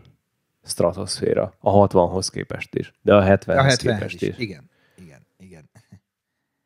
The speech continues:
Speaker 1: Pont itt jön be az egész pikantériája, hogy előre keveredtek az amatőrök, és itt ne-, semmi bántás meg pejoratív jelző nincs az amatőrben, egész egyszerűen annyi, hogy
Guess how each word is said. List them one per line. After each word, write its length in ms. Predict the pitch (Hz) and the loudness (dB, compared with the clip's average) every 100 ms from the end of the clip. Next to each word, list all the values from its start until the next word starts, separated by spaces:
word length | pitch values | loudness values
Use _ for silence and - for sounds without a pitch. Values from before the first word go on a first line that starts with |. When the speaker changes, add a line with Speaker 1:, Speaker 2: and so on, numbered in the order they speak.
| _ _ _ - | _ _ _ 2
Speaker 1:
Pont 300 | 120 131 123 | 8 8 8
itt 140 | 107 - | 4 6
jön 160 | 104 | 6
be 80 | 101 | 6
az 120 | 98 | 6
egész 220 | 98 95 | 4 2
pikantériája, 880 | - 98 - 98 98 95 95 95 95 | 2 0 4 2 4 4 6 4 6
hogy 160 | 104 104 | 6 6
előre 300 | 104 101 92 | 6 6 4
keveredtek 580 | - 98 95 101 107 - | 0 0 0 -2 -6 -2
az 100 | 95 | -2
amatőrök, 520 | 90 95 101 - 104 | -2 -2 -2 -2 -2
és 140 | 107 | 0
itt 140 | 113 - | 0 0
ne-, 120 | - - _ | -12 -14 _
semmi 380 | - - 285 135 | -6 0 4 4
bántás 520 | 98 90 90 101 98 | 2 0 0 -6 -8
meg 260 | 98 98 _ _ _ _ _ _ _ _ _ _ _ - | -10 -14 _ _ _ _ _ _ _ _ _ _ _ -6
pejoratív 540 | - 98 98 87 87 95 | 4 6 6 2 2 4
jelző 300 | 95 90 95 | 4 4 4
nincs 200 | 95 - | 2 2
az 120 | 98 | 2
amatőrben, 480 | 95 95 107 104 - | 2 4 2 2 0
egész 220 | - 95 | -4 -4
egyszerűen 320 | 95 92 95 | -2 2 2
annyi, 300 | 101 95 107 | 4 6 6
hogy 200 | 113 123 | 6 4